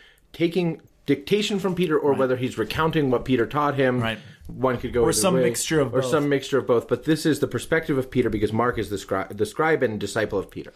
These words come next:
Speaker 2: Yeah, that's right. And, yeah, disciple. I was gonna say, he, not just the scribe. He's not just an employed. But, um, yeah, he, he deci-, Peter calls him, uh, uses this beloved discipleship language.
Speaker 1: Uh-huh.
Speaker 2: And so for that reason, you see a lot of discipleship stuff in this book. Also because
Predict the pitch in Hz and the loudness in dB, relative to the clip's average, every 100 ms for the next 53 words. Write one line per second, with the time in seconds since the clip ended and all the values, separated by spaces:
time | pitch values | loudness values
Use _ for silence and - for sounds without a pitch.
0 | - - 185 180 - - 262 - 202 147 | -20 -2 2 2 0 0 0 0 0 0
1 | 143 165 135 135 139 143 120 98 107 151 | 0 -2 0 -2 -2 -2 0 0 -2 0
2 | 170 226 196 190 185 - 156 117 98 123 | -2 0 0 0 -2 0 0 0 -2 -8
3 | 120 135 139 - 131 104 131 113 104 113 | -8 -8 -8 -8 -8 -6 -4 -4 -8 -12
4 | _ 147 139 160 131 127 131 220 175 185 | _ -4 -2 -2 -4 -4 -2 0 2 2
5 | 180 180 165 160 160 190 202 190 156 190 | 2 2 2 0 0 2 0 -4 0 2
6 | 190 165 165 160 156 147 139 - - - | 2 0 2 2 2 -2 -4 -12 -20 -20
7 | _ 151 139 - 165 156 123 120 117 120 | _ 0 0 2 2 2 0 -4 -2 2
8 | 127 147 98 98 - 127 123 - 95 82 | 2 2 -2 -4 -4 -4 -4 -6 -8 -12
9 | 71 - 123 123 139 185 - 214 202 269 | -10 -4 0 2 2 0 2 0 2 0
10 | 202 175 175 170 190 170 147 170 175 131 | 2 4 2 2 2 2 2 0 0 -2
11 | - 175 156 143 131 - - 147 143 - | -2 -2 -2 -2 -2 -4 0 0 -2 -8
12 | 127 123 117 - - 135 107 - - - | -10 -8 -2 -2 -2 -4 -4 -6 -16 -20
13 | - - - _ _ 180 240 240 185 139 | -20 -20 -20 _ _ 0 0 2 0 0
14 | 151 - 151 131 127 127 - | -4 -2 0 0 0 0 -2